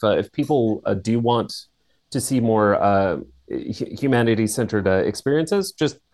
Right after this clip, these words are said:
check out, uh, festivals. Like, every film festival has a, has a V R, uh,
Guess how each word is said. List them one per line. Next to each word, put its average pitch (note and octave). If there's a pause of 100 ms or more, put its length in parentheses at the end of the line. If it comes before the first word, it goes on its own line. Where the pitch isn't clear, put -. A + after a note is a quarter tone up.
(400)
check D#3+
out, D3 (100)
uh, A#2
festivals. F#2
Like, F#2 (280)
every D3+
film D3+
festival C3+
has A#2+
a, A2
has A2
a G#2+
V A2+
R, A2
uh, G2